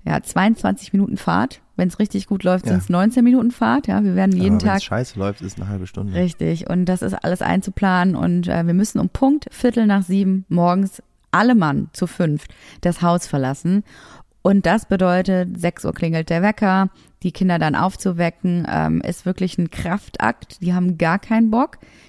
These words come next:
Speaker 1: Die sind richtige Morgenmuffel, bis auf unsere Tochter, die ist eine Bank.
Speaker 2: Ja,
Speaker 1: Mit
Speaker 2: die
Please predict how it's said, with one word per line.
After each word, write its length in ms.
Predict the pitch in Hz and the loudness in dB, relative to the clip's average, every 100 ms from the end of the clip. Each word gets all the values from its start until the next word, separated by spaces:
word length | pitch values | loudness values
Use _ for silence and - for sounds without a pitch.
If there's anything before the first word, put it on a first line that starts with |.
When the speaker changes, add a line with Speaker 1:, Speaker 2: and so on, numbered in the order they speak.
| - | -2
Speaker 1:
Die 60 | |
sind 120 | 185 185 | 0 2
richtige 440 | 185 233 - 214 | 2 0 0 2
Morgenmuffel, 800 | 202 185 185 214 214 233 - 285 381 _ _ - | 4 4 4 2 2 0 0 0 -2 _ _ -2
bis 140 | 220 | 0
auf 80 | 208 | 0
unsere 260 | 196 185 180 | 0 -2 0
Tochter, 440 | 208 214 269 277 392 - - | 0 0 0 0 -2 -12 -6
die 140 | 196 | -2
ist 140 | 185 - | -2 0
eine 100 | 180 | 0
Bank. 340 | 160 233 339 - _ - | 2 2 0 -4 _ -12
Speaker 2:
Ja, 80 | 92 | 0
Speaker 1:
Mit 60 | |
Speaker 2:
die 40 | - | 2